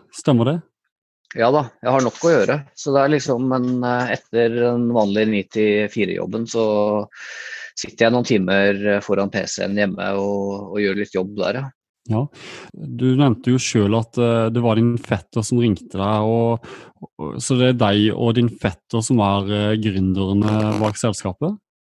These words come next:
Speaker 2: Ja, det stemmer. Vi var tre stykker først, og så har det kommet noen og gått noen, så nå har vi endt opp med at det er vi to som sitter igjen med, med hver vår halvdel av selskapet.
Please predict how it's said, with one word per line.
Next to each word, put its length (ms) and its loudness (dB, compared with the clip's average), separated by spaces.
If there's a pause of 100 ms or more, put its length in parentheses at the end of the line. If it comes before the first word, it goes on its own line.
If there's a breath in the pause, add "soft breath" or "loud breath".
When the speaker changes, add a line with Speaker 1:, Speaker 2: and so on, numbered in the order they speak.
(680)
Speaker 2:
Ja, 140 2 (340)
det 160 -4
stemmer. 460 -4 (100)
Vi 80 4
var 240 2
tre 160 4
stykker 320 -2
først, 320 0
og 80 -4
så 140 2
har 840 2
det 800 2
kommet 320 0
noen 320 0
og 160 2
gått 160 -6
noen, 160 -2
så 80 -4
nå 140 2 (180)
har 160 2
vi 240 0
endt 240 0
opp 160 -6
med 140 -4
at 80 -2
det 20 2
er 140 0
vi 20 -2
to 240 -4
som 300 -2
sitter 320 -4
igjen 180 -4
med, 560 -2
med 80 0
hver 160 2
vår 160 -2
halvdel 460 -4
av 100 -8
selskapet. 480 -14